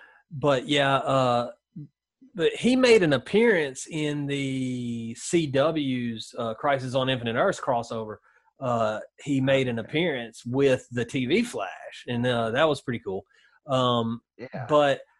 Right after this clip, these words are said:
Speaker 1: I'd like to see more Justice League. Of course, I'd like to see more Affleck as Batman.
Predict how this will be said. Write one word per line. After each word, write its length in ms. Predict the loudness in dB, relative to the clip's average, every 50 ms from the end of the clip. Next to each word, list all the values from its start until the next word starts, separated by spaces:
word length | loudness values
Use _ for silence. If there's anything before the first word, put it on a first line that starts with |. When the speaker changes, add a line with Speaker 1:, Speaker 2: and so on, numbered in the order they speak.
| _ _ _ _ -4
Speaker 1:
I'd 240 | -2 0 0 0 0
like 300 | 0 0 0 0 -4 -4
to 140 | -4 -4 -4
see 760 | -4 -6 -6 -4 -2 0 0 0 0 -2 -2 -2 -4 -4 -4 -4
more 280 | -2 0 0 0 0
Justice 400 | 0 2 2 2 2 0 -6 -6
League. 200 | -6 -6 -6 -6
Of 80 | -8 -6
course, 160 | -2 -2 0
I'd 120 | 0 0 2
like 180 | 2 0 0
to 80 | 0 -4
see 180 | -4 -2 -2
more 280 | 0 0 0 0 0 0
Affleck 420 | 0 0 0 2 2 2 2 2
as 120 | 0 -4 -2
Batman. 580 | 2 2 2 2 2 -2 -4 -6 -6 -6 -10